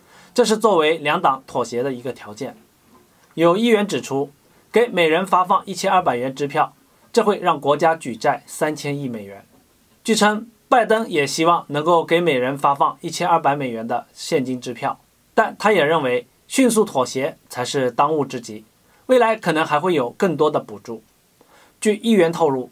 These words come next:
直接发现金的方案可能要等到明年一月二十号之后才会再次讨论，而方案是否可行，最终可能要看乔治亚州一月五号的参议员选举结果，究竟由哪个党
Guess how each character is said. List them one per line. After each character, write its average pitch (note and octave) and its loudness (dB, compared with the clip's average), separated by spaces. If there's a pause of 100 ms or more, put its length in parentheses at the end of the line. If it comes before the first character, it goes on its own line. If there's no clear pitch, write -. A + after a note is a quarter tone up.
(140)
直 G3+ 2
接 A#3 4
发 A3 2
现 G#3+ 0
金 F#3 -4
的 E3+ 0
方 C3+ 2
案 C3 0 (120)
可 C#3 -4
能 C#3 -2
要 F3+ 2
等 B2 -4
到 C3+ 2
明 C3+ -4
年 B2+ -6
一 D#3 -12
月 E3+ 0
二 E3 2
十 C#3 -8
号 C3+ -6
之 - -14
后 C#3+ -6 (120)
才 - -12
会 B2 -12
再 C#3+ -2
次 A#2+ -12
讨 A2 -14
论， A2 -14 (720)
而 A3 4
方 A#3+ 4
案 B3 2
是 A3 -2
否 G3+ 4
可 D3+ -4
行， B2+ -8 (180)
最 A3 2
终 G3+ 0
可 - -8
能 B2 -4
要 C#3 0
看 - -2 (120)
乔 E3 2
治 G3+ 2
亚 F#3 4
州 F3+ -2
一 F#3 -6
月 G3+ 4
五 C#3 -2
号 D#3 0
的 C3 -6
参 F3 -4
议 G3+ -2
员 C#3 -2
选 C3 -6
举 C3+ -10
结 A2+ -8
果， G#2 -14 (340)
究 F#3+ 4
竟 G#3 0
由 D#3+ 2
哪 C3+ -2
个 D#3+ 0
党 - -4